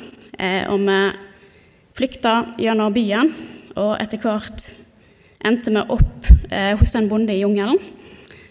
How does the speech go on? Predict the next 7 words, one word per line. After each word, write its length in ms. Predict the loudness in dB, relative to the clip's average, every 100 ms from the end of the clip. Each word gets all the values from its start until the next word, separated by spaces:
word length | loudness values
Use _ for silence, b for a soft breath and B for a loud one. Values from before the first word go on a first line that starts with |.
| -2
der 160 | 0 2
vi, 160 | 2 0 -2 -12 B B B B B B B B _ _ 0
eh, 320 | 2 2 -2 -6 -2
overnatta, 640 | 0 2 0 0 2 2 0 B B B B -10
eh, 300 | -4 -2 0
rundt 400 | 2 0 -2 -2
bålet, 480 | 0 2 0 -4